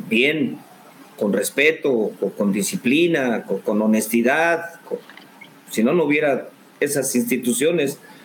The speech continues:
porque pareciera que lo único importante es ganar, como dice Vince Lombardi, ¿no? Pero sigo pensando que la educación es parte de todas nuestras actividades. Y en ese sentido,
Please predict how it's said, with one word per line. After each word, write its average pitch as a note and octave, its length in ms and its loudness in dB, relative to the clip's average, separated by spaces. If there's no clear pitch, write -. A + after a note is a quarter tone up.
porque A#2+ 240 0
pareciera B2 540 0
que C#3 100 -2
lo C3+ 120 2
único D3+ 240 0
importante C#3+ 500 0
es C#3 80 -2
ganar, E3+ 360 0
como C3 200 2
dice C3 520 0
Vince C3 320 2
Lombardi, B2+ 500 4
¿no? D#3 200 0
Pero A2+ 160 -2
sigo C3+ 300 0
pensando E3 640 0
que A2+ 380 0
la G#2+ 120 0
educación G#2 540 0
es C3+ 120 0
parte A#2 420 -2
de A2+ 120 0
todas C#3 320 0
nuestras A#2 360 -2
actividades. G#2 960 -4
Y G#2 140 2
en G#2 100 2
ese A2+ 200 0
sentido, C3+ 760 2